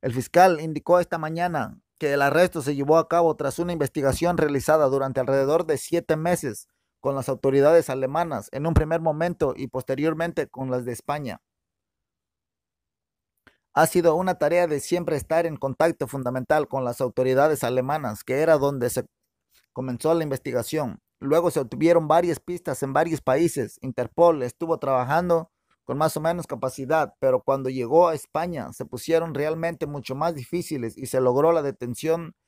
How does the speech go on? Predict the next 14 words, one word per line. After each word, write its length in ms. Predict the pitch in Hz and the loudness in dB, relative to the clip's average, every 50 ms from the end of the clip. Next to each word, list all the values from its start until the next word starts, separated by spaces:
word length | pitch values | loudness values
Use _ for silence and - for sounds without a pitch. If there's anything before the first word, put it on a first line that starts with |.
| _ _ _ _ _ _ | _ _ _ _ _ _
de 180 | - 120 139 | 0 2 4
este 160 | 156 156 - 160 | 2 2 2 -2
individuo 680 | 143 139 131 135 131 156 175 170 147 127 - - - _ _ _ _ _ _ _ _ _ _ _ | -4 -2 -2 -2 0 2 2 4 4 4 2 0 -4 _ _ _ _ _ _ _ _ _ _ _
y 300 | 131 135 131 - - _ _ - | -12 -12 -12 -12 -16 _ _ -6
está 380 | 131 123 - - 156 165 170 | -6 -6 -4 -2 0 0 0
haciendo 500 | 160 - - - 160 170 175 180 170 160 | 0 -2 -2 -4 -4 -2 0 0 0 0
varias 340 | 131 135 160 165 175 160 143 | 2 4 4 4 4 2 -2
diligencias 760 | 131 139 131 131 123 - 156 165 175 - 175 165 156 - - - | -2 -4 -4 -6 -6 -8 -8 -8 -6 -6 -6 -6 -6 -8 -12 -12
en 180 | 139 135 139 | -12 -8 -8
este 220 | 151 151 - - 156 | -8 -6 -6 -6 -4
momento", 560 | 143 139 143 160 175 180 - - 135 101 85 | -4 -4 -2 -2 -2 -2 0 0 0 0 0
abundó 420 | 117 110 127 135 135 156 156 135 - | 0 -2 -2 -2 -2 0 0 -2 -2
Gertz 300 | - 151 156 135 - 135 | -6 -8 -8 -8 -10 -10
Manero. 520 | 131 131 135 143 147 139 110 90 - | -10 -8 -6 -4 -4 -4 -4 -6 -10